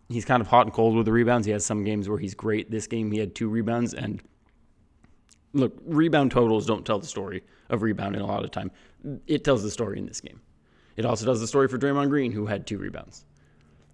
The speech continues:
Um, Klay Thompson is still really struggling. He shot six for seventeen in this game, and a few of those came in garbage time when he was staying on the court trying to find some rhythm.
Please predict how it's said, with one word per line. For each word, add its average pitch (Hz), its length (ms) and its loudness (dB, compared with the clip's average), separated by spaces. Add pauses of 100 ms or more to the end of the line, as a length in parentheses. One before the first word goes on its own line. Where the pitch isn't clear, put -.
Um, 101 540 -4 (2250)
Klay 123 220 0
Thompson 120 420 2
is 110 140 2
still 117 580 2
really 113 360 -2
struggling. 113 640 0 (920)
He - 160 -2
shot 104 240 0
six - 240 -2
for 110 120 -6
seventeen 110 480 -2
in 110 100 0
this 110 140 -2
game, 113 380 -2 (120)
and 104 380 -8 (1800)
a - 40 -4
few 139 300 6
of 107 100 4
those 120 240 0
came 113 260 2
in 104 100 0
garbage 107 340 0
time 101 220 -2
when 104 80 -4
he 104 80 -2
was - 120 -6
staying 101 260 -2
on 98 120 -2
the 95 80 -2
court - 260 -4
trying 101 200 -6
to 92 60 -10
find 95 220 -8
some 98 120 -8
rhythm. 98 300 -6